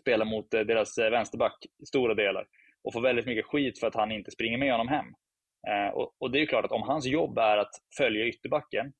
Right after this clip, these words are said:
då måste han ju springa med honom. Det, så är det ju. Men United pressar ju nästan varje match,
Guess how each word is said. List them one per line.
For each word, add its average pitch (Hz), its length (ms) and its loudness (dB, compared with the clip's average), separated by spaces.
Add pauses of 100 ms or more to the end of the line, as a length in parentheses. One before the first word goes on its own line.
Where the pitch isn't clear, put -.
(580)
då 135 80 0
måste 135 280 -4
han 123 60 0
ju 120 40 -6
springa 135 260 -2
med 147 140 0
honom. 95 240 -2
Det, 120 400 0 (840)
så 131 220 0
är 92 100 2
det 92 60 -6
ju. - 80 -12 (340)
Men 117 240 0
United 151 320 0
pressar 135 340 0
ju 117 240 0 (140)
nästan 143 400 -2 (640)
varje 120 320 4
match, 135 400 -2